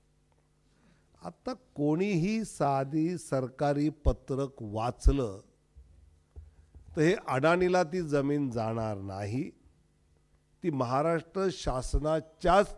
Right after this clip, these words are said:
ताब्यात राहणार. त्याच्यावर विकसित करण्याचं काम ज्याला टेंडर मिळतं, त्याला मिळणार. याच्यामध्ये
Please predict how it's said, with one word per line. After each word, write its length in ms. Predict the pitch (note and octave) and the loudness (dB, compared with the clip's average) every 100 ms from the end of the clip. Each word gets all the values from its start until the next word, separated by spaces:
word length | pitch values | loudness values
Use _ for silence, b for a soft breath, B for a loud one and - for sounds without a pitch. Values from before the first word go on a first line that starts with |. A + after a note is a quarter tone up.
| - | 0
ताब्यात 460 | C#3+ C#3 D3+ D3 | 0 4 2 2
राहणार. 480 | B2 A2 A2+ C3 F#3 - _ _ _ _ _ _ - | -6 -6 -4 -4 -4 -8 _ _ _ _ _ _ -12
त्याच्यावर 280 | D3+ D#3+ G3 | -4 2 2
विकसित 580 | C#3+ C#3+ - F#3+ - B3 - | 4 2 4 10 10 10 2
करण्याचं 640 | F3+ E3 E3+ E3+ - F#3+ G#3 G#3 | 2 2 2 0 -2 -2 -2 2
काम 380 | E3 F3 D3 B2+ - _ _ _ _ B2 | 6 8 6 2 -12 _ _ _ _ -2
ज्याला 280 | C#3 D#3+ F#3 | 2 4 2
टेंडर 440 | F3+ D3 C#3+ D3+ | 0 -4 0 0
मिळतं, 460 | C#3+ B2+ B2 G3+ - _ _ _ - | 0 -4 -6 -10 -12 _ _ _ -2
त्याला 220 | D3+ D3 | 0 2
मिळणार. 360 | B2 G2 E2+ - _ _ _ _ _ _ _ _ _ _ _ _ _ _ _ _ - | 0 -4 -10 -20 _ _ _ _ _ _ _ _ _ _ _ _ _ _ _ _ -2
याच्यामध्ये 800 | C#3 G#3 A3 A3+ A3+ A#3+ A#3 | 0 6 8 8 10 10 8